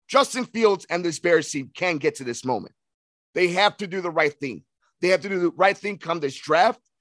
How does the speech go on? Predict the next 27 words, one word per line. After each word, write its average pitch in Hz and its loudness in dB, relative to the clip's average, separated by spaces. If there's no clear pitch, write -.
They 170 -2
have 165 0
to 156 -12
get 165 -6
the 156 -2
right 165 2
players 180 -2
around 156 0
Justin, 214 -2
and 202 -2
then 185 2
things 240 -6
have 226 2
to 196 -14
fall 185 2
their 175 0
way. 151 -6
But 220 4
the 262 0
idea 240 0
that 226 -8
they're, 226 2
they 202 2
don't 247 0
have 208 0
the 185 -2
guy, 139 0